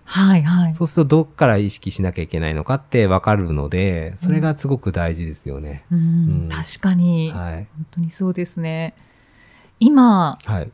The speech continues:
Speaker 1: 動けなくて
Speaker 2: うん。
Speaker 1: 辛そうということなので、
Speaker 2: うん、
Speaker 1: 今の時点では運動はそんなにしない方がいいですか？
Speaker 2: これは、あの、痛いっていうことに関しては、痛みが増える運動は絶対しない方がいいです。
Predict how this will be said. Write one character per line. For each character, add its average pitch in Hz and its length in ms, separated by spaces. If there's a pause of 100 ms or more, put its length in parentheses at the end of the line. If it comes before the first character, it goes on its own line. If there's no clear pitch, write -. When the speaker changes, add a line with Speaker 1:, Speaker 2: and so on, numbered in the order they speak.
Speaker 1:
動 202 240
け 247 160
な 226 140
く - 100
て 151 380
Speaker 2:
う - 20
ん。 107 220
Speaker 1:
辛 180 320
そ 165 480
う 139 40
と 156 200
い 156 100
う 156 320
こ - 220
と 156 420
な 143 160
の 143 240
で、 175 320 (380)
Speaker 2:
う - 20
ん、 120 40
Speaker 1:
今 403 180
の 302 120
時 92 200
点 262 240
で 208 100
は 240 320 (140)
運 294 340
動 294 420
は 277 140
そ 214 160
ん 240 140
な 247 100
に 240 240 (400)
し - 140
な 233 120
い 226 40
方 220 160
が 170 80
い 151 40
い - 40
で 165 60
す - 20
か？ 147 60
Speaker 2:
こ 147 60
れ 175 80
は、 175 360
あ 127 140
の、 123 160
痛 196 260
い 233 120
っ - 20
て - 260
い 101 180
う 104 60
こ 107 160
と - 100
に 95 140
関 107 300
し - 40
て 87 140
は、 98 340
痛 104 260
み 185 120
が 120 140
増 - 140
え 131 100
る 107 100
運 90 180
動 92 160
は 92 120
絶 90 200
対 113 200
し - 100
な 117 80
い 113 60
方 113 80
が 76 100
い 78 60
い - 20
で 71 60
す。 - 200